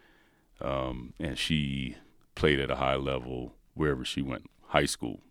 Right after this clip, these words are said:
won a championship. College, won a championship. W N B A,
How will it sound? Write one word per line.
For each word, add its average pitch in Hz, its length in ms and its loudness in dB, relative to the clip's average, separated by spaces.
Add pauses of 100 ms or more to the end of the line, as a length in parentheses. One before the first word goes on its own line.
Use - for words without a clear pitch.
(140)
won 65 140 -2
a 60 40 -6
championship. - 720 -6 (440)
College, 69 580 2
won 62 140 -2
a - 20 -10
championship. - 580 -6 (460)
W 73 260 2
N 71 80 0
B 78 140 4
A, 64 240 0